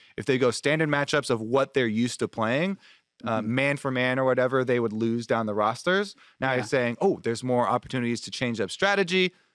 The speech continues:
Speaker 1: Do you think we're gonna see that happen?
Speaker 2: Right. And, and sometimes, uh, it depends on the person, but sometimes this can be m-, misinterpreted of, "Oh, it's not standard, therefore the team's skill doesn't matter,"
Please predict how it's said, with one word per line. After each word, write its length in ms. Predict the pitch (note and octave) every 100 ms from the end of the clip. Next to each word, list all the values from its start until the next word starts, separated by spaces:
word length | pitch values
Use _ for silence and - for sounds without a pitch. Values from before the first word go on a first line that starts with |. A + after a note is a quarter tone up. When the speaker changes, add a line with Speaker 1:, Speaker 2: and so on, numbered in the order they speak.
| _ _ _ _ _ _
Speaker 1:
Do 80 | D3+
you 120 | D#3+
think 180 | B2+ C#3
we're 60 | B2+
gonna 160 | B2 G#2+
see 140 | A2
that 140 | G#2
happen? 140 | F#2 F2+
Speaker 2:
Right. 180 | A2+ - _
And, 140 | F3 E3+
and 140 | F3 E3
sometimes, 880 | G#3+ A#3+ G#3+ D#3+ C3+ B2 B2 - - _ -
uh, 120 | C3+ - - _ _ _ _ -
it 100 | D#3
depends 320 | D#3+ G3 F#3
on 120 | D#3+
the 60 | C#3
person, 320 | - C3 B2+
but 100 | A#2+
sometimes 340 | - F3 F#3 D#3
this 120 | D3
can 160 | D3 C3+
be 340 | C3 B2 A#2+ A#2 _ _
m-, 140 | C#3+ D3+
misinterpreted 720 | D#3 D#3 C#3 D3 C3+ B2 A#2+
of, 400 | A2+ A2+ A2 - _ - - _ -
"Oh, 500 | G3+ F3 C#3+ B2 - _ _ -
it's 220 | D3+ -
not 340 | C3+ D3 D#3
standard, 760 | - - D3 C#3+ B2+ A#2 A2+ A2+ _ _
therefore 800 | A#2 C3 D3 C#3 - D3+ D3 C3
the 100 | B2
team's 380 | A#2 - C#3+ B2+
skill 500 | - - - C3+ C3
doesn't 400 | A#2 B2+ A#2+ G#2+
matter," 400 | A2 G#2+ D#2+ -